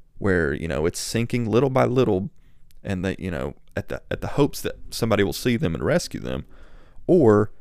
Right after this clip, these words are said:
swim the twelve miles in shark-infested waters. Excuse me.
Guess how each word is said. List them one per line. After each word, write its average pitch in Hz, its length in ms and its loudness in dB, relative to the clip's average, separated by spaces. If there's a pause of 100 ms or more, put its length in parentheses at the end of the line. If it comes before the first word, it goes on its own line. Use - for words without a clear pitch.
(180)
swim 113 440 -2
the 92 80 0
twelve 90 300 6
miles 65 640 -4
in 92 120 -4
shark-infested - 800 -6
waters. 80 560 -6 (1500)
Excuse - 340 -4
me. - 120 -6